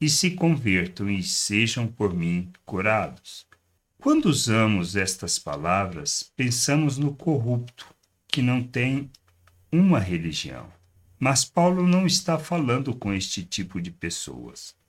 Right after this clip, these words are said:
Ele está proclamando esta palavra para judeus,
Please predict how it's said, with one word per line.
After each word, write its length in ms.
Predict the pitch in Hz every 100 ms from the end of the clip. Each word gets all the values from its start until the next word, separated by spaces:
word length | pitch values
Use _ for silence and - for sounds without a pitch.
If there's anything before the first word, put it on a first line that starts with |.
| _ _ _
Ele 160 | 101 101
está 280 | - 101
proclamando 840 | 95 127 143 147 123 104 107 107 92
esta 260 | 90 -
palavra 800 | 85 - 73 71 76 98 123 139 - _ _ _
para 240 | - 135 139
judeus, 760 | 165 151 101 95 95 - -